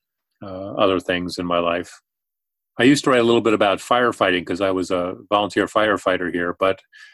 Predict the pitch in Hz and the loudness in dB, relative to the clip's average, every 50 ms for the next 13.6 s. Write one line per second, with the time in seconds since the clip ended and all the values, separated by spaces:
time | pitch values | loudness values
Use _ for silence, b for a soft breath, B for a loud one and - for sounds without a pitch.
0 | B B - 113 107 117 120 117 117 120 107 - 120 117 113 110 107 104 101 98 | B B -2 0 2 2 2 4 2 2 2 2 2 4 4 4 4 4 2 0
1 | 95 - - 110 101 98 95 95 90 95 95 92 95 92 - - 110 95 - - | -2 -2 -2 -4 -2 -2 -4 -4 -2 0 0 0 0 -2 -2 -4 -6 -6 -2 -2
2 | 104 - - 98 92 90 92 92 - - - 104 98 113 110 - - 123 120 113 | -2 0 2 2 2 2 2 0 -4 -8 -10 -6 -4 -4 -4 -2 -2 0 0 0
3 | - - - 156 180 _ _ _ _ _ _ _ _ - 120 110 110 113 110 110 | -2 -4 -14 -16 -20 _ _ _ _ _ _ _ _ -12 -6 -2 -2 0 0 0
4 | 104 101 101 101 101 95 - - 104 101 98 90 - - 90 82 87 85 - - | 0 0 0 0 -2 -2 0 0 2 2 2 0 -2 -6 -8 -6 -8 -10 -12 -10
5 | - 92 87 90 90 92 92 - - _ _ _ _ _ _ _ _ _ _ _ | -8 -6 -6 -6 -8 -10 -12 -12 -14 _ _ _ _ _ _ _ _ _ _ _
6 | _ _ _ _ _ _ _ _ - 107 98 - - _ _ _ _ _ _ _ | _ _ _ _ _ _ _ _ -6 -4 -4 -4 -4 _ _ _ _ _ _ _
7 | _ _ _ _ _ _ _ - 135 113 107 104 113 139 135 110 95 - - 120 | _ _ _ _ _ _ _ -8 -4 -4 -2 0 2 2 2 2 2 0 2 2
8 | 107 104 107 - - - 131 107 110 123 117 - 131 123 127 127 131 127 120 113 | 2 2 0 -2 -6 -6 -4 -2 0 0 0 2 2 2 2 2 2 0 -2 -2
9 | - - - 110 95 110 123 131 131 117 95 87 - - - - 113 110 107 107 | -4 0 0 2 2 2 2 0 0 -2 -4 -6 -6 -10 -2 0 2 2 2 2
10 | 113 120 110 110 - - - 110 104 104 104 101 95 104 101 101 104 101 101 104 | 2 0 -2 -2 -2 -2 -2 0 0 0 -2 -4 -4 -2 -2 -2 -2 -4 -4 -4
11 | 101 101 98 98 95 92 85 82 95 104 104 95 95 101 104 - - - - 95 | -2 -2 -2 -2 -4 -6 -6 -2 0 0 0 0 0 -2 -4 -4 -8 -8 -8 -8
12 | 90 82 - - 101 101 101 95 - - 107 101 95 87 90 101 98 95 92 87 | -8 -8 -6 -4 -2 -2 -2 -2 -2 -2 -2 -4 -4 -6 -10 -10 -10 -10 -8 -4
13 | 92 101 101 98 92 92 107 107 - - - - | -2 -2 0 0 0 0 -2 -2 -2 -4 -4 -6